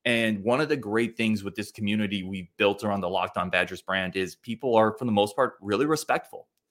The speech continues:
Disagree, but be respectful. Bring your own points, but there's no name calling. There's no vitriol. You know, we can disagree respectfully and learn from each other.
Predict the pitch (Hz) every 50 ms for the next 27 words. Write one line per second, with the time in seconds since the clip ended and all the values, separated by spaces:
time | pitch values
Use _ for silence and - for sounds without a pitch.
0 | _ _ _ 123 156 - - 196 135 139 156 190 175 120 104 107 - _ _ _
1 | _ _ _ _ _ _ _ _ _ 107 98 - - 127 143 143 139 135 - -
2 | - 120 120 - - 64 60 - - 107 110 127 143 143 143 139 - 120 131 139
3 | 131 - - - 117 120 120 120 107 - - - _ _ _ _ _ _ _ _
4 | _ _ _ _ _ - 117 127 117 135 151 175 147 107 104 120 131 127 - 135
5 | 117 117 123 120 123 120 104 104 98 - 135 139 135 104 - 107 107 - 131 123
6 | 113 113 110 110 107 104 104 - - - _ 104 113 110 110 135 143 139 175 160
7 | 147 147 - 160 135 135 139 135 135 131 - - 135 135 - - 123 123 120 117
8 | 110 101 95 107 117 117 110 107 90 87 87 - 82 82 87 90 90 87 101